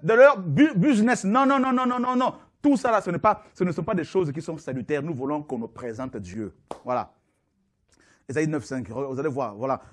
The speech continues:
nous sommes au verset cinq. Alléluia, gloire à Dieu, je suis tout excité là. Regardez, nous allons cliquer sur éternité, hein, éternité dans le verset cinq, là, verset,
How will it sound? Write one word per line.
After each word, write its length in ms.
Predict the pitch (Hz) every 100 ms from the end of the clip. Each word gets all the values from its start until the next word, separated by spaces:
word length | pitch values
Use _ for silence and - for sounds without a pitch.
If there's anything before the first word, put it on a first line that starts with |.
| _
nous 220 | 120 147
sommes 200 | 131 160
au 60 | 156
verset 280 | 127 120 156
cinq. 420 | - 160 170 - _ _
Alléluia, 340 | 123 131 143 131
gloire 220 | 147 135
à 60 |
Dieu, 100 | 127
je 60 | 135
suis 60 | 117
tout 160 | 151
excité 360 | 139 - 120 160
là. 200 | 160 165 _ _ -
Regardez, 260 | 147 156
nous 140 | 175 156
allons 140 | 170
cliquer 280 | 165 160 180
sur 320 | - 170 - -
éternité, 640 | 135 165 147 131 160 202 _ _ _
hein, 200 | - 135 165
éternité 400 | 160 156 143 147
dans 140 | 147
le 40 | 131
verset 220 | 127 151
cinq, 300 | - 160 147
là, 260 | 135 131
verset, 420 | 123 135 156 151